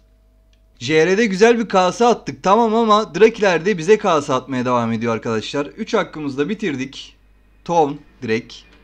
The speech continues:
ve baktığımızda sadece bir tane M S, bir tane Drake Commander Badge. Görevlerimizi de teslim edelim de bari X P'mizi alalım en azından. Başka bir şey aldığımız yok zaten.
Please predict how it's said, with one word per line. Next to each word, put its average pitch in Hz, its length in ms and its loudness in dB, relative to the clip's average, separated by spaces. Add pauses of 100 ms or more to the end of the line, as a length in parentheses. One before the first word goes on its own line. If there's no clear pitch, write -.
(120)
ve 151 300 -2
baktığımızda 160 680 0
sadece 160 480 0
bir 185 200 -4
tane 143 200 0
M 160 240 -2
S, 156 340 -6
bir 175 200 -4
tane 143 360 -2
Drake 156 240 -4
Commander 143 440 -2
Badge. 123 260 -4 (760)
Görevlerimizi 170 560 0
de 240 80 0
teslim 185 320 -4
edelim 196 320 -2
de 202 100 0
bari 165 480 0
X 151 120 -8
P'mizi 175 300 -6
alalım 147 320 0
en 120 80 -2
azından. 113 400 -6 (260)
Başka 139 360 -6
bir 131 60 -10
şey 156 120 -6
aldığımız 143 420 -4
yok 156 200 -6
zaten. 131 420 -6